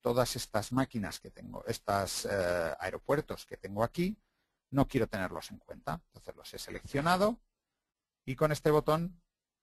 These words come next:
los retiro de mi análisis. Bueno, pues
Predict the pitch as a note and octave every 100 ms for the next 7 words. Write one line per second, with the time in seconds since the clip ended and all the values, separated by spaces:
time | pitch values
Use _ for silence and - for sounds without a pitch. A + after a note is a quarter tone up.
0 | _ _ _ _ _ _ C3+ C3 A#2+ G#2
1 | A#2 E2+ D#2+ - - - - - - -
2 | _ _ _ _ _ _ _ _ - A3
3 | A3 _ - - - - - - - _
4 | _ _ _ _ _ _ _ _ _ _
5 | _ _ - D3+ - -